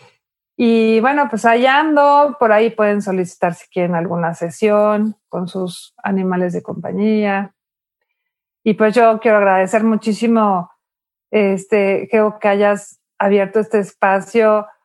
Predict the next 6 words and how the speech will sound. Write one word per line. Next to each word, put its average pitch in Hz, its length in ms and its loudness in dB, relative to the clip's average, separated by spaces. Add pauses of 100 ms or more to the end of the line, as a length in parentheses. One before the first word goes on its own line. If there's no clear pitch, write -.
(340)
eh, 196 880 0 (540)
para 202 440 4
algo 233 380 2
que, 214 180 0
bueno, 208 280 2
una, 254 640 2